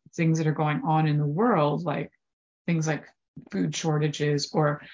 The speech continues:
in a way there are food shortages, however, there's food hoarding going on too. That's a whole other story, not for this show, but, um, we talk about these things, and it, I do know that it can raise some stress, but then I also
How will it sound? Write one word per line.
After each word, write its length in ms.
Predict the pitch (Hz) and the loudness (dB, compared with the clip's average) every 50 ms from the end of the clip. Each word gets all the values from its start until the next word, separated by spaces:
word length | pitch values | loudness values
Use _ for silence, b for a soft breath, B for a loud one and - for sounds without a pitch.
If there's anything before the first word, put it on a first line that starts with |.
| B B B B B B - | B B B B B B 0
in 140 | - 208 190 | 4 4 6
a 100 | 196 185 | 6 8
way 240 | 185 202 208 214 208 | 8 8 8 8 8
there 220 | 170 175 165 160 | 6 6 4 4
are 40 | 156 | 4
food 240 | 156 - 165 156 147 | 2 0 -2 0 0
shortages, 560 | - - 156 147 139 143 143 147 143 143 156 | -2 -4 -4 -2 -2 -4 -4 -4 -6 -6 -4
however, 360 | - 175 160 151 151 139 147 | 0 2 2 2 2 0 0
there's 200 | 135 135 143 - | -2 -4 -4 -4
food 220 | - - 160 156 151 | -2 0 0 0 0
hoarding 440 | - 160 160 151 147 147 143 143 | 2 2 2 4 4 2 0 0
going 300 | 135 143 139 135 135 139 | 0 0 0 0 0 0
on 200 | 135 135 135 135 | 0 0 -2 -2
too. 320 | 135 - 185 170 170 170 - B B B B B B B B _ - | 0 2 2 2 2 0 -2 B B B B B B B B _ 0
That's 200 | 285 262 254 220 | 0 2 4 4
a 40 | 185 | 4
whole 180 | 170 175 170 | 6 6 6
other 180 | 165 156 156 156 | 6 4 2 0
story, 600 | - - - 175 165 165 165 160 160 156 156 151 - | -2 -2 0 2 4 6 6 6 4 4 0 -2 -2
not 300 | - 180 196 185 - - | 0 0 0 0 0 -2
for 140 | - 175 156 | -2 -2 0
this 180 | 139 135 147 | 0 -2 -4
show, 420 | - - - 180 175 180 180 180 B B B B B B B _ - | -4 -2 0 2 2 2 2 0 B B B B B B B _ 2
but, 480 | 185 175 170 175 - - 165 - - - - | 2 4 2 2 -2 -6 -2 0 0 0 2
um, 380 | - 185 170 165 165 160 160 175 | 2 4 6 6 6 4 4 4
we 80 | 175 180 | 2 2
talk 480 | 175 - - 247 254 262 - - - | 2 2 4 4 4 4 4 2 2
about 340 | 269 240 202 180 156 - - | 2 4 4 2 0 0 -2
these 220 | - 170 160 160 | -2 -2 -2 -2
things, 320 | - 165 160 160 160 160 151 | -2 -2 0 0 0 2 2
and 100 | 165 165 | 2 2
it, 180 | 165 160 165 160 | 0 0 -2 -2
I 100 | 170 175 | 0 0
do 240 | 160 151 214 226 226 | 2 4 6 6 6
know 180 | 196 180 170 160 | 6 6 4 2
that 160 | 165 165 156 | 2 2 0
it 80 | - - | -2 -4
can 180 | - 175 160 | -4 -4 -2
raise 540 | 160 151 147 151 151 151 156 156 151 - - - | -2 0 0 0 2 2 2 0 -2 -4 -6 -8
some 480 | - - - 165 156 143 151 151 147 - _ _ - | -8 -4 -2 -2 -2 -2 -2 -4 -4 -6 _ _ -10
stress, 420 | - - - 247 240 202 - - - | -8 -2 2 4 4 4 2 2 0
but 100 | 196 170 | -2 0
then 220 | 190 175 175 - | 2 0 0 0
I 140 | - 180 170 | 0 0 0
also 180 | 165 160 160 | 0 0 -2